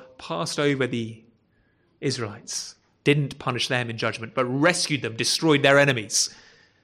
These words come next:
in Egypt. A little ray of hope. And that's the ray of hope in the passage for us. We know that God gave his son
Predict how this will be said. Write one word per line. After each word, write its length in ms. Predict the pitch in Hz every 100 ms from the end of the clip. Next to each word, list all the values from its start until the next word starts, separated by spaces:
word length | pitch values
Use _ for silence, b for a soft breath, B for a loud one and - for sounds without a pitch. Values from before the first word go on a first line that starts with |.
| b b _ -
in 120 | 120
Egypt. 440 | 120 - - - - _ _ _ _ _ _ _ _ _ -
A 80 |
little 180 | 127 147
ray 180 | 139 135
of 80 | 127
hope. 360 | 127 113 - - _ _ _ _ _ _ _ _ _ -
And 80 | 143
that's 140 | 156 -
the 80 |
ray 120 | 139 135
of 60 |
hope 180 | 139 135
in 60 | 135
the 60 |
passage 280 | 143 127 135
for 140 | 151
us. 400 | 143 - - - B B B B
We 220 | 151 180
know 500 | 170 135 110 139 185 - _ b b b
that 180 | 143 -
God 300 | 147 127 -
gave 380 | 160 170 165
his 260 | - 139 127
son 400 | - - 135